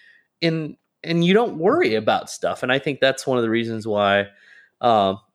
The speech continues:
Armageddon is, is just, it's a better movie. You don't really worry about things going bad. So, you know, w-, what is the heroic arc for, for Deep Impact?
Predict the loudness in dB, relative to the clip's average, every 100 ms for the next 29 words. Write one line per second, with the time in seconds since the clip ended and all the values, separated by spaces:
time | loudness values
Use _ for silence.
0 | _ -2 0 0 2 0 -2 -2 -2 -4
1 | -8 -8 -6 -6 -6 -12 _ -12 -12 -14
2 | _ _ -10 -8 -2 0 0 0 0 -2
3 | -4 -4 -4 -6 -8 -6 -6 -8 0 2
4 | 2 2 0 -2 -2 _ -10 -10 -10 -12
5 | -12 -2 2 2 0 0 0 0 -4 -20
6 | _ _ _ -2 -2 -2 -4 -6 -8 0
7 | 2 4 0 0 -2 0 2 4 4 2
8 | 0 0 0 -10 -12 -4 -2 -2 -4 -6
9 | -6 -8 -12 -18 -16 -18